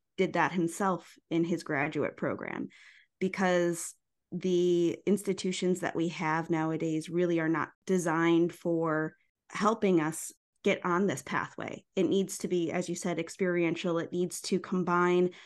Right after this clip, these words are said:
so many different disciplines that are not currently working together, spirituality, science, ecology, all of these coming together. So I think it's wonderful that you took the initiative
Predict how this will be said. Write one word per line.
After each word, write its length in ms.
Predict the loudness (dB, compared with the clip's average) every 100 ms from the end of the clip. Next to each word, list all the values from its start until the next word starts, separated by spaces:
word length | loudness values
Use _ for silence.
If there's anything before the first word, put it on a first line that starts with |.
| -12
so 280 | 0 2
many 240 | 4 4 4
different 360 | 2 0 -2
disciplines 680 | 0 -2 -2 0 4 4 4
that 220 | 0 -2 -2
are 140 | 0
not 240 | 2 0
currently 460 | -2 0 2 2 0
working 400 | 2 0 4 2
together, 560 | 2 -4 -2 -2 -4 -6 -20 -20 -20 _ -20 _ -10
spirituality, 960 | -8 0 4 4 4 4 4 2 2 -2
science, 840 | -2 0 4 4 4 2 0 -6 -6
ecology, 920 | -6 0 0 0 -2 -2 0 0 -2 _ _ 4
all 160 | 6
of 100 | 6
these 540 | 2 2 0 -2 -12 _
coming 280 | -2 2 2
together. 380 | 2 -2 0 -2
So 140 | 0
I 40 | 0
think 200 | 4 2
it's 180 | 2 2
wonderful 520 | 4 6 4 2 0
that 200 | -2 -2
you 100 | -4
took 220 | -4 -4
the 140 | -2
initiative 640 | 0 0 0 -2 -2 -4